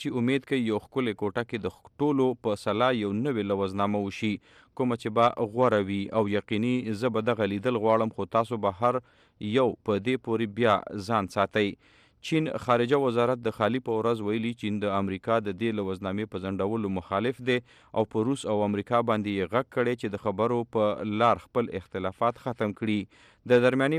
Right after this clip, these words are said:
فاصلې پورې د نهه ویشتونکي میزایل لوزنامه د امریکا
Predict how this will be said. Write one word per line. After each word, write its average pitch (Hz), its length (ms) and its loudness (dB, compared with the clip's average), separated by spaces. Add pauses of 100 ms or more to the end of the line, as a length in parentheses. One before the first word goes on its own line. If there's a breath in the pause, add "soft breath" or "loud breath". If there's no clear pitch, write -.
فاصلې 127 460 0
پورې 131 240 -2
د 107 120 -2
نهه 107 220 -6
ویشتونکي 127 560 -6
میزایل 104 460 0
لوزنامه 95 520 -2 (140)
د 98 140 -4
امریکا 95 340 -2